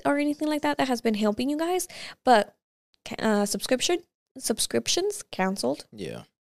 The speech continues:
Speaker 1: Our snacks that we spend a lot of money on,
Speaker 2: Yeah.
Speaker 1: we're not doing that. We're not eating out.
Speaker 2: No movie nights, no, none of that.
Speaker 1: Yeah.
Speaker 2: Yeah.
Speaker 1: At home movie nights,
Speaker 2: Oh,
Speaker 1: we're
Speaker 2: yeah,
Speaker 1: not
Speaker 2: we're
Speaker 1: going
Speaker 2: not
Speaker 1: out to
Speaker 2: going
Speaker 1: the
Speaker 2: to theaters.
Speaker 1: theater.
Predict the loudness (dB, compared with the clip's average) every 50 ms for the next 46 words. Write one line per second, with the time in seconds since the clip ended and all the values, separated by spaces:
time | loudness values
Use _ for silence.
0 | -20 _ -20 -20 _ _ 6 8 8 8 8 6 6 4 4 0 -2 -6 -14 -16
1 | -6 -2 -2 0 0 0 2 4 6 6 6 4 0 -4 -12 _ _ _ _ -6
2 | -4 -4 0 2 2 4 4 4 2 0 0 0 0 0 2 2 2 4 4 4
3 | 4 4 4 4 4 2 2 0 -2 -4 -8 _ _ _ _ -10 -8 -6 -4 -2
4 | -2 -2 -2 -4 -4 -4 -4 -4 -4 -4 -6 -8 _ _ _ _ _ -2 2 2
5 | 2 2 2 2 0 0 0 0 0 -2 -2 -4 -6 _ _ _ _ _ -10 -8
6 | -6 -4 -4 -4 -4 -2 -2 -2 -2 -2 -2 -4 -6 -8 -8 -6 -6 -6 -6 -6
7 | -6 -6 -6 -6 -6 -6 -6 -8 -10 -14 -16 -12 -10 -8 -8 -6 -6 -6 -6 -6
8 | -4 -4 -4 -2 0 0 2 2 2 2 0 -2 0 0 0 0 0 0 0 0
9 | -2 -2 -2 -2 -2 -2 -2 -4 -4 -4 -4 -4 -4 -6 -8 -8 -8 -8 -10 -8
10 | -6 -6 -4 -4 -2 -4 -4 -6 -8